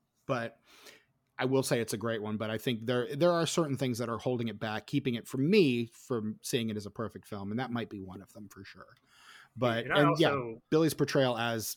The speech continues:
Speaker 1: someone who is very severely mentally, uh, disturbed is a choice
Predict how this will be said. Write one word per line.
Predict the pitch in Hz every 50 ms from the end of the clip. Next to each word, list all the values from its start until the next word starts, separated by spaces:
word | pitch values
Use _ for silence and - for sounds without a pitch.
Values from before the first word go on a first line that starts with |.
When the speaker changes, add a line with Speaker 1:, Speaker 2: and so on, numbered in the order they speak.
| _ -
Speaker 1:
someone | - 123 120 113
who | 117 120 113
is | 117 117 110 104 98 - - _ _ _ _ -
very | 127 110 101 135 147 156 139 120
severely | 113 - 123 110 113 113 113 110 107 107
mentally, | 110 107 107 101 - 110 104 101 98 98 95 _ _ _ _ _ _ _ _ -
uh, | - 104 98 98
disturbed | 95 98 104 - - 113 104 98 92 87 90 92 - -
is | 107 104 95 92 90 - - - - _ _ _ _ _ _ _ _ _ _ _ _ _ _ _ _ _ _ _ _ _ _ _ _ _ _ _ _ - - - - 143 -
a | 120 120
choice | 127 - 120 98 98 - - -